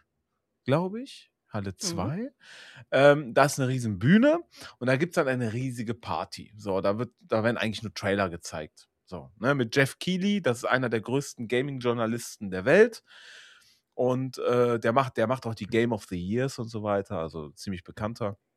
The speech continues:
Speaker 1: Und der hat, äh, genau, die Opening Night Live. Und da wurden halt die ganzen Trailer gezeigt. Und als ich den Opening Night Live zu Hause gesehen habe, war ich froh, dass ich nicht da gewesen bin.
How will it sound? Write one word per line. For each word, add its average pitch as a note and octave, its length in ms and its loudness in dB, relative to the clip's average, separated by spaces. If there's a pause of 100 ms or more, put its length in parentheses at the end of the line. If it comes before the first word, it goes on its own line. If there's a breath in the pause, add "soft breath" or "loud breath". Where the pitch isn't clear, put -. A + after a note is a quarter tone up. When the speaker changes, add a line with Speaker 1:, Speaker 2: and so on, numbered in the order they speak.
(680)
Speaker 1:
Und A2 160 -6
der F#2+ 120 -2
hat, G#2+ 240 0 (120)
äh, F#2+ 520 -2 (520 soft breath)
genau, G2 260 2
die G2+ 140 0
Opening G#2 340 -2
Night F2+ 200 -2
Live. E2 160 0
Und D#2+ 40 -10
da F#2 120 -4
wurden G#2 160 -4
halt G#2 100 -8
die F2 60 -10
ganzen F#2+ 240 -8
Trailer E2+ 280 -6
gezeigt. D2 380 -14
Und F#2+ 80 -10
als G#3 380 2
ich - 260 -6
den B2 160 -6
Opening B2 340 -4
Night G#2 200 2
Live F2+ 400 0 (120)
zu G2+ 140 -2
Hause A2 480 0 (100)
gesehen F#2+ 400 -4
habe, G#2 380 -6 (840 soft breath)
war C#3 180 10
ich G3+ 120 2
froh, D#3 220 4
dass C#3+ 180 4
ich A2+ 100 -6
nicht A#2 200 -6
da F2+ 160 0
gewesen D#2+ 380 -8
bin. - 240 -18